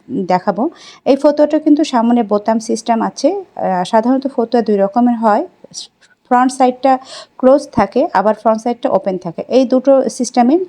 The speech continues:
ফতুয়া সেলাই করা যায়। তা আজকে আমি যেটা সেলাই করছি সেটা হচ্ছে ফ্রন্ট সাইডটা ওপেন থাকবে। এই যে এটা হচ্ছে সামনের পার্ট,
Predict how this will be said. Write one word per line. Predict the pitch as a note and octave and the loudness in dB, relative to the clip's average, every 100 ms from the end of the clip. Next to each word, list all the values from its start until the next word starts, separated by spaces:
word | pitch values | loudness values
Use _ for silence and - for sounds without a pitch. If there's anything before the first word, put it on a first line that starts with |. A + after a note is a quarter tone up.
| - - | -10 -4
ফতুয়া | A#3 A#3 B3 | 0 2 0
সেলাই | A3+ A3+ | 2 2
করা | A3+ A3 | 4 2
যায়। | G#3 B3 | 2 0
তা | D4 | 0
আজকে | A#3 G#3+ - C#4 | -2 -4 0 2
আমি | C#4 | 4
যেটা | C4+ C4+ | 2 -2
সেলাই | C4 C4 B3+ | -4 -2 -2
করছি | B3+ C4+ - D#4 - - - - | 0 -4 -2 -2 -4 -12 -18 -4
সেটা | C#4 C#4 | 0 2
হচ্ছে | C#4+ D4 E4 | 2 2 0
ফ্রন্ট | F4 B3 B3 | 0 0 0
সাইডটা | A#3+ A#3+ A#3+ C#4 | 0 -2 0 -4
ওপেন | E4+ A3 A3 G3+ | 0 -2 -2 -2
থাকবে। | E3+ D#3+ - - _ _ _ _ _ _ _ _ - | -2 -2 -6 -14 _ _ _ _ _ _ _ _ -2
এই | B3 | 0
যে | B3+ D#4 - | 2 0 2
এটা | B3 C4 | 0 2
হচ্ছে | C4 C4 | 2 0
সামনের | B3+ A3 A3 G3+ | 0 0 0 0
পার্ট, | G3 | -2